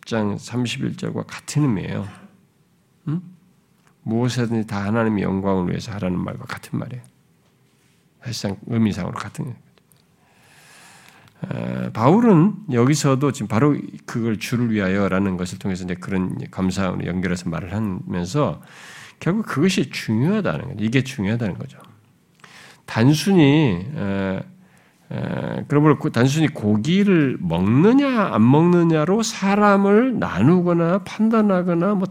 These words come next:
태-, 어떻게 하는 이런 것을 해서는 안 된다는 거죠. 음? 에, 그것만 가지고 사람을 무시하거나 판단하면 안 된다. 뭐, 이 어떤, 어떤 외적인 이런 종교 행위, 신앙 행위라든가 이런 것만 가지고 판단하면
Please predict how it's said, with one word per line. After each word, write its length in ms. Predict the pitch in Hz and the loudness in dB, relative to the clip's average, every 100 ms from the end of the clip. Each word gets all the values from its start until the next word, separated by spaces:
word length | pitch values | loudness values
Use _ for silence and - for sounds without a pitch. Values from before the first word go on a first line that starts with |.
| 185 | -6
태-, 220 | - - - - - - | -10 -10 -12 -20 -10 -6
어떻게 380 | 135 - 175 | -6 0 0
하는 300 | 175 - 190 | 0 0 4
이런 220 | 160 185 233 | 4 4 2
것을 240 | 190 202 | 0 -2
해서는 440 | 190 269 - 294 | 0 0 2 0
안 200 | 180 87 | 0 -2
된다는 460 | 95 104 107 90 92 | -2 -2 -2 -4 -8
거죠. 220 | 95 - - _ _ _ 160 | -12 -16 -20 _ _ _ -6
음? 140 | 185 - - 110 110 - - - - - - - - _ - | -6 -8 -18 -20 -20 -20 -20 -20 -20 -20 -20 -20 -20 _ -6
에, 200 | 113 - | -6 -6
그것만 460 | - 143 208 247 233 | -2 4 8 8 8
가지고 340 | 185 175 185 | 6 6 4
사람을 360 | 175 175 175 165 | 4 2 4 4
무시하거나 540 | 135 151 151 139 135 | 4 2 2 2 0
판단하면 600 | 135 - 139 123 104 107 - | 0 -2 -2 -2 -2 -4 -8
안 220 | 107 98 | -8 -6
된다. 480 | - 107 127 117 - _ | -6 -8 -12 -16 -20 _
뭐, 120 | - - - - | -14 -14 -14 -16
이 40 | - | -16
어떤, 640 | - - 110 127 151 165 160 _ _ _ - | -14 -10 -8 -8 -10 -14 -16 _ _ _ -10
어떤 260 | - 104 | -10 -8
외적인 480 | 98 92 104 92 90 | -8 -6 -6 -6 -6
이런 360 | 95 90 90 - - _ | -6 -6 -8 -12 -18 _
종교 340 | - - - 98 | -14 -10 -8 -8
행위, 300 | 92 98 101 | -8 -6 -6
신앙 360 | - 104 90 92 | -6 -4 -4 -4
행위라든가 600 | 92 92 95 - 95 95 | -4 -4 -6 -8 -8 -6
이런 220 | 117 143 | -4 -2
것만 300 | 143 123 104 | -2 -4 -6
가지고 400 | 107 - 143 170 - | -10 -10 -10 -10 -12
판단하면 500 | - 113 107 95 - | -8 -4 -4 -6 -10